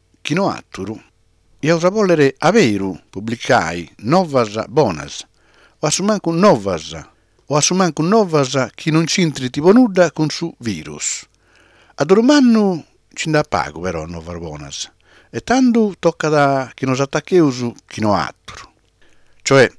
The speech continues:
a su vurriu positivo de una situazione chi positiva no est. Ecco,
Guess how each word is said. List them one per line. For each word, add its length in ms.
a 100
su 180
vurriu 680
positivo 680
de 80
una 180
situazione 760
chi 220
positiva 760
no 180
est. 380
Ecco, 560